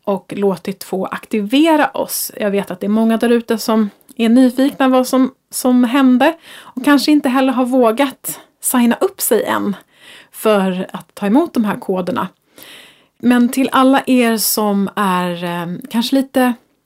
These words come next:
ja, men lite tveksamma och kanske, ja, men jag vet inte om jag är mogen än för de här koderna. Och jag vet, det är,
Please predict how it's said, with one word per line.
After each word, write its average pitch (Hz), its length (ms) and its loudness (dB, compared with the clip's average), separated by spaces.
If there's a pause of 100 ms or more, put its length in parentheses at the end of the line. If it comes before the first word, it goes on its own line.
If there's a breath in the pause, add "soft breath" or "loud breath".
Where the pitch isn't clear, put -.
(140)
ja, 269 80 0
men 302 140 4
lite 320 180 -2
tveksamma 254 680 0
och 247 60 -4
kanske, 247 240 -2
ja, 262 220 0
men 269 100 2
jag 262 80 0
vet 262 180 -2
inte 262 180 -2
om 240 80 0
jag 233 60 2
är 226 80 2
mogen 233 460 0
än 190 140 -2
för 190 80 -6
de 185 60 -4
här 180 100 -6
koderna. 180 420 -4
Och - 80 -6
jag 226 160 0
vet, 233 300 -2
det - 160 -6
är, 240 340 0